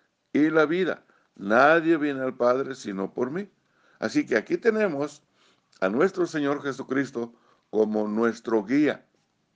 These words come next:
Ustedes saben que cuando alguien va a un lugar, ya sea de vacaciones o sea para investigar, siempre se necesita alguien que conozca el terreno. Ahora, el pasaje que nos presenta la Escritura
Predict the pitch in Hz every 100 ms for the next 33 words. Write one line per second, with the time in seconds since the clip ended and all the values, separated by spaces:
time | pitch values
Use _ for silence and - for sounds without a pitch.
0 | _ _ _ _ _ _ _ _ - 92
1 | - 127 135 135 127 143 156 120 113 104
2 | 98 98 - 117 127 131 117 127 - 101
3 | 120 170 143 127 139 139 _ _ _ _
4 | _ _ _ _ _ _ _ _ _ _
5 | _ _ _ _ _ _ _ - _ -
6 | 123 127 139 131 110 - 95 123 127 143
7 | 139 139 - 98 113 110 110 101 98 98
8 | - 92 117 135 - _ _ _ - 160
9 | 175 175 139 123 113 110 104 135 131 120
10 | - 117 131 147 135 117 107 104 117 127
11 | 113 110 - 101 92 107 98 113 104 -
12 | _ _ _ _ _ _ - 113 110 -
13 | - 117 117 117 156 190 196 190 156 135
14 | - 113 143 156 165 160 127 110 113 143
15 | 110